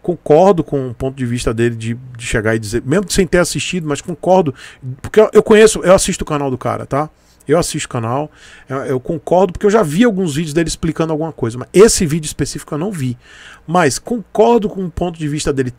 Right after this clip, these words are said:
técnico, porque eu sei que o cara tem esse espe-, essa experiência, mas eu tenho certeza que ele vai pegar um, uma moto, é por amostragem, então tem que pegar cem motos, vinte motos, tem que poder mostrar, ó, tá aqui, ó, um monte de moto trincada aqui em sequência.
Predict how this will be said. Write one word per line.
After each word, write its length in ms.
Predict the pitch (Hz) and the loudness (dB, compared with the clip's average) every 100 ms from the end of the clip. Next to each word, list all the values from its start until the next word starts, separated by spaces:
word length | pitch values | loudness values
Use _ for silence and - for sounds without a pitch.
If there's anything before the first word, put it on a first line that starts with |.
| - | 4
técnico, 560 | 180 180 220 226 - | 4 4 -2 -4 -8
porque 120 | - | -4
eu 40 | 151 | -4
sei 160 | - | -2
que 80 | 151 | -6
o 40 | 143 | -2
cara 220 | 135 127 | 0 0
tem 460 | - - 175 214 | 0 4 6 6
esse 180 | 214 - | 2 0
espe-, 240 | 131 - 139 | -2 -2 -2
essa 180 | - 139 | -2 -4
experiência, 520 | - 127 117 143 - - - - - | -2 0 0 -2 -6 -10 -20 -20 -6
mas 480 | 247 240 247 - - _ _ _ _ | 2 4 4 0 -6 _ _ _ _
eu 120 | - | -2
tenho 160 | - 175 | 0 2
certeza 500 | 262 226 233 247 220 | 2 2 2 0 0
que 80 | |
ele 100 | 226 | 0
vai 140 | 214 220 | 2 2
pegar 400 | 226 214 226 - _ _ - - | 2 2 0 -2 _ _ -10 -4
um, 300 | 311 349 285 | -4 -4 -6
uma 220 | 226 285 | 2 4
moto, 400 | 247 202 202 - - | 6 6 6 2 2
é 140 | 202 | 2
por 180 | - 240 | 6 4
amostragem, 760 | 226 180 - 233 233 143 117 - _ | 4 2 2 4 4 2 -4 -10 _
então 340 | - 226 190 180 _ - | -2 -2 -4 -12 _ -4
tem 120 | - | 0
que 40 | |
pegar 220 | 240 233 | 2 4
cem 380 | 247 - 240 262 | 4 4 4 4
motos, 400 | 214 202 214 - | 6 8 6 2
vinte 420 | 143 208 247 - | -4 -2 -2 -2
motos, 340 | 190 170 190 - | 0 4 4 2
tem 140 | 214 | -6
que 100 | - | -4
poder 200 | - 233 | -2 0
mostrar, 760 | 247 240 - 202 226 220 - _ | 0 0 2 4 4 2 -8 _
ó, 260 | - 233 185 | 2 6 6
tá 160 | - 220 | 4 -2
aqui, 220 | - 180 | 4 4
ó, 80 | 147 | 4
um 80 | 170 | 2
monte 200 | 220 240 | 0 2
de 60 | |
moto 220 | 220 214 - | 4 4 2
trincada 440 | 202 180 160 156 | -4 2 2 4
aqui 140 | 143 160 | 0 -4
em 40 | |
sequência. 600 | - 202 151 135 - - | -4 -4 -4 -6 -6 -12